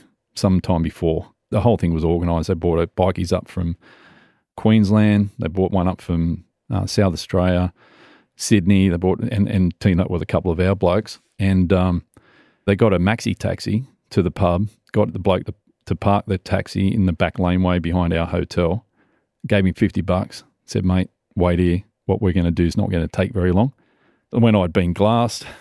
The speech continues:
they took him back out. He rejoined his mates. They went out through another door, circled back around the pub, came into our outdoor dining area, and they just went through it like a tornado.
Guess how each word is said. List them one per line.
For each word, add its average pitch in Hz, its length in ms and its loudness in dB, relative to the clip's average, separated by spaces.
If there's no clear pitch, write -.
they - 100 -10
took 98 200 -4
him 90 140 0
back 90 220 -2
out. 110 280 2
He 101 140 0
rejoined 90 460 0
his 87 180 -2
mates. 104 400 0
They 110 160 2
went 95 220 2
out 95 240 -2
through 92 260 0
another 87 240 0
door, 95 500 0
circled 101 360 0
back 90 220 -4
around 90 220 0
the 85 60 -4
pub, 90 360 -2
came 98 240 2
into 90 180 4
our 87 180 0
outdoor 98 380 -2
dining 90 400 2
area, 92 340 0
and 92 240 -2
they 113 240 0
just 117 160 -2
went 92 160 0
through 98 200 0
it 78 60 -2
like 90 160 -2
a 90 40 -6
tornado. 92 600 0